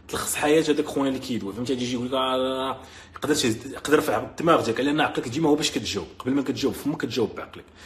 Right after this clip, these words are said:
يعني شي واحد ملي كيقول لك شي هضره فهمتي خاص، خاص عقلك خاصو يجاوب، واخا ما تجاوبش بفمك عقلك كيجاوب.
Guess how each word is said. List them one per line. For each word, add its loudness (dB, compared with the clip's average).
يعني -12
شي -2
واحد -2
ملي -6
كيقول -2
لك -2
شي 2
هضره 0
فهمتي -6
خاص، -6
خاص -4
عقلك -2
خاصو 0
يجاوب، 4
واخا 2
ما 6
تجاوبش 4
بفمك -4
عقلك -8
كيجاوب. -6